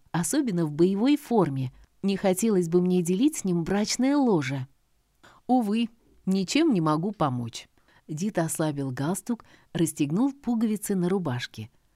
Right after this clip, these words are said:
«Если я сниму тебе отдельный номер, это будет чревато последствиями».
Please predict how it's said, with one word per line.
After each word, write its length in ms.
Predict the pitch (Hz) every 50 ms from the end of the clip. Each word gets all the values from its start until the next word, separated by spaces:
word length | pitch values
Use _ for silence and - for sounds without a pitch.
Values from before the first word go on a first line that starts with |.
| _ _ -
«Если 320 | 139 170 180 175 - 160
я 160 | 143 147 151
сниму 340 | 147 - 180 185 190 196 190
тебе 280 | 175 - 131 131 139 131
отдельный 520 | 131 127 135 143 151 151 139 127 127 120
номер, 400 | 127 135 160 220 220 170 117 120 _ - _ -
это 220 | 160 160 156 147
будет 360 | 139 143 175 233 214 175 135 -
чревато 540 | - - 139 139 131 139 139 135 135 165
последствиями». 920 | 170 - 220 220 - 240 214 156 - - - 123 120 117 110 107 104 107 107